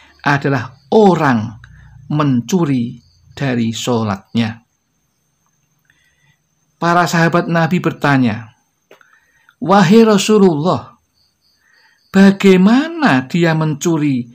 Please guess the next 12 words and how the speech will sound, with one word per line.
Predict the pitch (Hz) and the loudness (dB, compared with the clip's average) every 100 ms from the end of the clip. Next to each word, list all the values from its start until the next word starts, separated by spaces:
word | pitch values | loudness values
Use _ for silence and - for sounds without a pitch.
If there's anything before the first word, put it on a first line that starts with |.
| _ | _
dari | - 160 147 135 | -4 0 0 -2
sholatnya?" | 147 123 170 190 - 233 247 127 110 _ _ _ _ _ _ _ _ _ _ _ _ _ _ _ _ _ | -2 -2 -4 -8 -2 2 2 0 -8 _ _ _ _ _ _ _ _ _ _ _ _ _ _ _ _ _
Beliau | 135 131 127 127 120 | -4 0 0 0 0
menjawab, | 117 117 113 117 104 - _ _ _ _ _ _ _ _ | 0 -2 -2 -4 -8 -10 _ _ _ _ _ _ _ _
"Ia | 123 151 165 180 202 233 269 - _ _ _ _ _ _ - | -6 -2 0 2 0 -2 -6 -12 _ _ _ _ _ _ -2
tidak | 175 131 123 104 - | -2 0 -2 -2 -8
menyempurnakan | 120 127 120 113 117 117 147 151 139 131 135 135 _ _ _ | -4 -2 -2 -4 -6 -6 -4 -2 -2 -2 -6 -10 _ _ _
rukuk | - 165 240 202 - 127 - _ _ _ | -6 -2 -2 -2 -4 -4 -6 _ _ _
dan | - 120 107 | -6 -4 -4
sujudnya." | - 151 120 110 110 - - 113 104 - _ _ _ _ _ _ _ _ _ | -6 -8 -8 -10 -12 -12 -12 -12 -12 -20 _ _ _ _ _ _ _ _ _
Hadis | - 107 135 - | -16 -10 -10 -8
riwayat | 110 104 139 160 | -6 -6 -6 -10